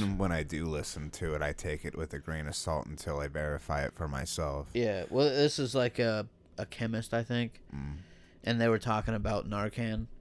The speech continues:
Speaker 1: Uh, let me get his name real quick. I think it might be Hamilton Morris.
Speaker 2: Mm. I mean, I still like to just research things for myself, even with, like, people like, uh, uh, Neil deGrasse Tyson.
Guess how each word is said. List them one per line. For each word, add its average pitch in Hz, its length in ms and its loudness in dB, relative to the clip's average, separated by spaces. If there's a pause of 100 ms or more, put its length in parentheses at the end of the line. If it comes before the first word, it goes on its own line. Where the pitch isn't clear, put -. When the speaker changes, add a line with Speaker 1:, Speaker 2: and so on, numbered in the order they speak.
(420)
Speaker 1:
Uh, 110 140 4
let 113 100 2
me 135 120 0
get 127 100 6
his 113 180 0
name 107 240 -2
real 98 200 -4
quick. - 280 -6
I 107 60 -4
think 143 180 2
it 127 60 2
might 120 160 2
be 110 80 2
Hamilton 113 480 0
Morris. 110 580 -2
Speaker 2:
Mm. 85 260 -4 (540)
I 131 100 4
mean, 143 160 8
I 135 100 8
still 147 320 6
like 120 220 6
to 92 320 4 (220)
just 92 300 0 (100)
research 95 540 0
things 95 220 -2
for 104 60 -4
myself, 87 580 0
even 107 240 2
with, 95 240 0
like, 80 200 -2
people 92 280 -2
like, 73 240 0 (340)
uh, 53 440 -6 (1300)
uh, - 80 -14 (520)
Neil 92 240 0
deGrasse 85 640 0
Tyson. 92 640 -2